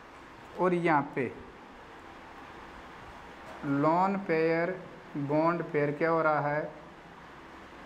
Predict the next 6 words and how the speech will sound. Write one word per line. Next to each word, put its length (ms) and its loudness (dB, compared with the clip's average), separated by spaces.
रिपल्सन 600 2
हो 140 2
रहा 240 0
है। 200 -8
ठीक 280 2
है, 400 2